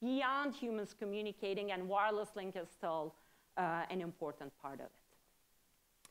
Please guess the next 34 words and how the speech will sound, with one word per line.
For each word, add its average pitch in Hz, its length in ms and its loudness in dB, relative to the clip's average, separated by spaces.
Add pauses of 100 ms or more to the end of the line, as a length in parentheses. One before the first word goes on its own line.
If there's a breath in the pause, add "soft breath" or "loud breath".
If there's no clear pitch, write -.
(500 soft breath)
So 381 60 2 (180)
next, - 320 -8
I 339 120 6
wanna 370 260 4
kind 330 220 0
of 320 80 0
switch - 320 -4
gears 220 300 2
a 339 40 0
little 370 300 -2
bit, 453 180 -2
and 349 100 2
I 359 100 4
wanna 403 340 0 (160)
tell 359 180 -2
you 330 140 -4
a 311 200 -2
little 440 200 -2
bit 359 160 0
about 220 520 -2
a 233 60 -2
recent 311 420 -2
project 165 580 -2
that 156 300 -2
we've 170 200 -4
started 156 360 -2
working 147 380 -4
on, 226 160 0 (420 loud breath)
which 349 200 0
is 349 140 2
look 349 260 2
at, 294 320 0
looking 302 360 2
at 254 180 4